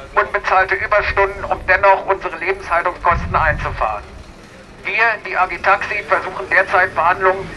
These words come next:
mit den zuständigen Behörden herbeizuführen, um dem Lohndumping Einhalt zu gebieten. Fast immer werden wir auf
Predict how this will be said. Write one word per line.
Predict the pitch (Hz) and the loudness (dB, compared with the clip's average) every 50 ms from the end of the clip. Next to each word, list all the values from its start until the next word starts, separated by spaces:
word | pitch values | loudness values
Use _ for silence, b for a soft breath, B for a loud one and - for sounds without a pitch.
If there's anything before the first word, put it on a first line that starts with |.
| - - | -8 -4
mit | 170 165 | -4 -4
den | 170 - - | -4 -4 -6
zuständigen | 202 202 196 - - 196 190 185 190 - | -4 -4 -4 -2 -2 -2 -2 -2 -4 -4
Behörden | - 170 160 170 185 202 202 196 - 185 | -2 -2 0 2 4 2 2 2 0 -2
herbeizuführen, | 170 156 160 165 175 196 - 208 196 - - 196 190 185 180 180 - - - - | -2 2 2 2 2 2 0 -4 -8 -6 0 2 4 4 4 2 -2 -6 -6 -4
um | - 185 - | -4 -2 0
dem | 170 160 160 | 0 2 2
Lohndumping | 160 165 185 196 185 180 175 175 - 190 190 - - | 2 0 0 2 2 2 2 2 2 -2 -4 -2 -2
Einhalt | - 165 151 151 147 139 139 - | 0 0 2 2 0 0 -2 -4
zu | - 131 | -8 -8
gebieten. | 127 - - - - - - - - - - - - - - - - - - - - - - - - | -8 -8 -8 -10 -12 -12 -14 -16 -16 -16 -16 -16 -14 -14 -14 -12 -12 -12 -12 -12 -12 -10 -8 0 2
Fast | 202 226 233 - - - | 2 2 2 0 -4 -4
immer | 202 202 - 196 190 - | -2 2 2 2 2 2
werden | 175 180 175 - - | 2 0 0 0 -2
wir | 175 165 147 | 0 0 2
auf | 175 | 0